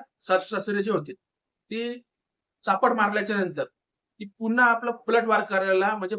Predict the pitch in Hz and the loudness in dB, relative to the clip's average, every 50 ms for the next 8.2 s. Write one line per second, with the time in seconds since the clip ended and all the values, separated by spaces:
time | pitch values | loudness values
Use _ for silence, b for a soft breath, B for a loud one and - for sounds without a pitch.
0 | - _ 214 202 202 202 208 214 208 196 185 185 185 202 208 202 175 170 185 180 | -8 _ -4 -2 0 0 0 0 0 2 2 4 4 4 2 0 -2 -8 -10 -10
1 | - _ _ _ _ _ _ - 160 160 - 208 202 202 185 185 196 214 196 190 | -12 _ _ _ _ _ _ -12 -12 -10 -10 -10 -8 -6 -8 -8 -8 -6 -6 -4
2 | 175 165 156 151 196 196 170 160 - 190 196 180 - 190 175 180 240 233 240 - | -2 -2 -4 -4 -2 -4 -4 -4 -4 -8 -10 -6 -4 -2 -2 -2 -4 -4 -2 0
3 | 277 - 277 269 277 - 151 135 - _ _ _ _ _ _ _ _ - 208 202 | 0 2 0 0 -2 -4 -8 -10 -10 _ _ _ _ _ _ _ _ -12 -12 -8
4 | 202 - 233 226 226 233 226 220 226 226 233 226 - - 196 175 - - 202 202 | -2 0 2 4 6 6 6 6 4 4 2 0 -2 -2 -2 -2 -2 -4 -6 -6
5 | 190 165 - 170 190 190 - - _ _ _ _ _ _ - 180 202 202 247 254 | -6 -6 -4 -6 -8 -8 -8 -12 _ _ _ _ _ _ -4 0 0 0 0 0
6 | 254 214 185 180 165 147 147 151 160 165 175 - _ _ _ _ _ - 147 175 | 2 4 4 4 4 2 -2 -4 -8 -8 -10 -12 _ _ _ _ _ -6 -4 -4
7 | 180 175 - 180 196 196 170 151 170 180 190 208 202 196 180 170 160 147 139 139 | -4 -4 -4 -4 -4 -4 -4 0 2 2 2 2 0 0 0 0 -2 -2 -4 -6
8 | 135 139 160 | -8 -10 -12